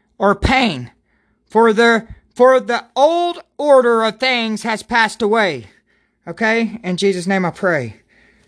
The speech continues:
So, um, we're gonna, we're gonna see what that means. And that's why we can't just read one verse.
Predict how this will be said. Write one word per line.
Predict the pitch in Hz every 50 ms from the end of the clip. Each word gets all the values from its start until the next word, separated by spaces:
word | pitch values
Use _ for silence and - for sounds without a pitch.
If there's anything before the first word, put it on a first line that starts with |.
| _ _ _ _ _ _
So, | - - 190 175 175 - - - - - - _ _ _ _
um, | - 131 175 170 160 151 139 143 - - - - _ - - - - - - - -
we're | 170 175
gonna, | 190 208 196 185 - - - -
we're | 175 196
gonna | 190 226 220 196 185
see | - - - 262
what | 254 226 -
that | - 202 180 175
means. | 196 220 220 190 143 131 123 110 - - - - - _ _ _ _ _ _ -
And | - 185 185 185 - -
that's | 185 185 190 190 -
why | 220 214 208
we | 202 208
can't | 202 - 226 202 190
just | 196 180 - -
read | 220 220 214 196 170
one | 196 202 196 185
verse. | 160 220 247 233 - - - - - - - -